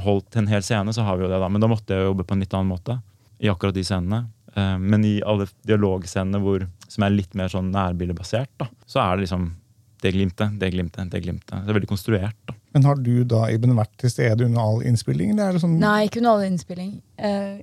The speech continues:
Speaker 3: ja, jeg kom bare innom sett, eh, noen ganger. Det er jo veldig rart, <laughs> eller altså sånn, det er jo generelt, det er, det er jo litt kjedelig å være på sett, i hvert fall hvis det ikke er ditt <laughs> eget.
Speaker 2: Ja,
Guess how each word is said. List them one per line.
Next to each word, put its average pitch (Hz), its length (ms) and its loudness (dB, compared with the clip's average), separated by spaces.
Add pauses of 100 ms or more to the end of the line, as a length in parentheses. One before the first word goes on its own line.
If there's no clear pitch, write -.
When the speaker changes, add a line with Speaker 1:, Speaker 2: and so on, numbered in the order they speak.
Speaker 3:
ja, 214 160 4
jeg 208 260 0
kom 262 140 0
bare 240 100 2
innom 175 300 2 (100)
sett, - 400 -4 (240)
eh, 190 460 -2 (500)
noen 196 240 -10
ganger. 208 320 0 (160)
Det 208 160 4
er 208 140 6
jo 247 100 4
veldig 185 1300 2
rart, 185 400 -4 (180)
<laughs> 196 260 0
eller 208 200 4
altså - 180 -4
sånn, 185 220 2 (840)
det - 140 2
er 208 100 8
jo 214 80 0
generelt, 196 460 2
det 208 100 0
er, 208 140 4
det 202 140 0
er 202 80 6
jo 208 80 0
litt - 120 -6
kjedelig 180 240 2
å 175 60 2
være 170 180 0
på 180 140 -4
sett, - 380 -2 (240)
i - 160 -12
hvert 165 180 0
fall - 160 0
hvis 208 120 0
det 240 100 2
ikke 190 120 2
er 175 80 2
ditt 185 140 0
<laughs> 196 80 8
eget. - 580 0
Speaker 2:
Ja, 165 220 4